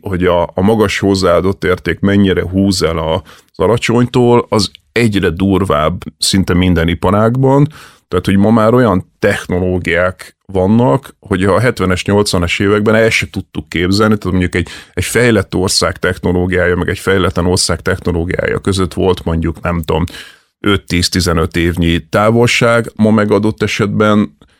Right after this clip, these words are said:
nem is érti már a fejletlen ország, hogy nem is csak az, hogy a technológiát magát nem tudja, hanem hogy nem is érti, hogy mi, mit kéne, mert annyira elhúzott. Tehát, hogy, és, és ugye itt,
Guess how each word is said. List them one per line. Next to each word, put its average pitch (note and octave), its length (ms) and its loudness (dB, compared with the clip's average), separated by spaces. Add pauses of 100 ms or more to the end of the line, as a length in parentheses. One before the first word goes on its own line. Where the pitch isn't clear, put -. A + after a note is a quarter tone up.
(1040)
nem G#2+ 160 -2
is G#2 140 -2
érti F#2 400 -2
már E2 300 -2
a C#2+ 180 0
fejletlen F2+ 720 -2
ország, F2+ 400 -2
hogy F#2+ 180 0
nem C3+ 120 2
is D3 120 0
csak G2 140 -4
az, G2 160 0
hogy F#2 140 0
a F#2 80 0
technológiát F#2 680 0
magát F2+ 340 0
nem F2+ 120 2
tudja, F#2 300 0
hanem G2+ 200 2
hogy A2 120 4
nem A2+ 140 4
is A2 140 -2
érti, G#2+ 400 -2
hogy F#2+ 100 2
mi, G2 240 0
mit A2 220 0
kéne, E2 460 0 (140)
mert F2 200 -2
annyira F#2+ 360 2
elhúzott. F2 680 -2
Tehát, G2+ 160 -4
hogy, G2+ 120 -2 (340)
és, - 260 -4
és - 160 -2
ugye A2 160 2
itt, A#2 300 0